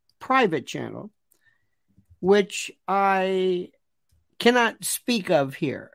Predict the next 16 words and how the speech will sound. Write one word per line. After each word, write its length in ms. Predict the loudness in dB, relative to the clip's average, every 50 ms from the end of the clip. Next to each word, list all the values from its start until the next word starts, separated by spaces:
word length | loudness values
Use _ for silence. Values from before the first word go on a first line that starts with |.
| _ _
cannot 320 | -2 0 2 2 0 0
speak 360 | -4 -6 _ -4 -4 -2 0
of 200 | -2 -2 0 0
in 140 | -2 -4 -2
public, 500 | 0 0 0 2 0 -2 -4 -4 -8 -16 _ _ _ _ _ _ _ _ _ _ _ _ -2
and 420 | 0 2 2 2 0 0 -4 -8 -12 _ _ _ _ _
in 240 | 4 4 6 6 4
no 200 | 6 6 6 6
way 460 | 6 4 4 4 2 0 -4 -8 -12 -18 _ _ _ _ _ _ _
could 300 | 0 2 2 2 2 -2 -10 _
possibly 840 | _ -6 -2 0 0 0 0 -2 -6 -4 -4 -2 -2 -2 -4 -6 -10 _ _ _ _ _
ever 360 | 0 0 0 2 0 0 -2
think 380 | -2 -4 -4 -2 -2 -2 -2 -4
for 240 | -10 -14 -6 -4 -2
a 80 | -2
moment 720 | -2 0 0 2 4 4 4 4 4 2 0 -4 -8 -16